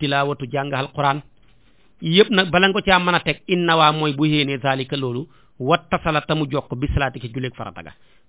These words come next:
Booba ñetteel ba, walam yaxruj te fekk gën tamit waxtu, waxtu wi muy tiimal.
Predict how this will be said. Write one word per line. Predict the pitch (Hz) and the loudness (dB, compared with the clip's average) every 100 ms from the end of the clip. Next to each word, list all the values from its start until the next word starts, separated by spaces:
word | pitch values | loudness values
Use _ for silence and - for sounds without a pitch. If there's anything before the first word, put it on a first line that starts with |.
| - | -8
Booba | 143 156 | -2 2
ñetteel | 160 165 156 | 4 4 2
ba, | 131 - - _ | 2 -4 -10 _
walam | 147 160 160 | 4 6 6
yaxruj | 156 131 143 | 4 2 -2
te | 151 | -4
fekk | 151 143 127 | -6 -6 -4
gën | 131 | -4
tamit | 127 135 | -4 -6
waxtu, | 139 - 127 | -6 -6 -6
waxtu | 131 139 | -6 -6
wi | 120 | -8
muy | 113 | -10
tiimal. | 110 80 | -14 -18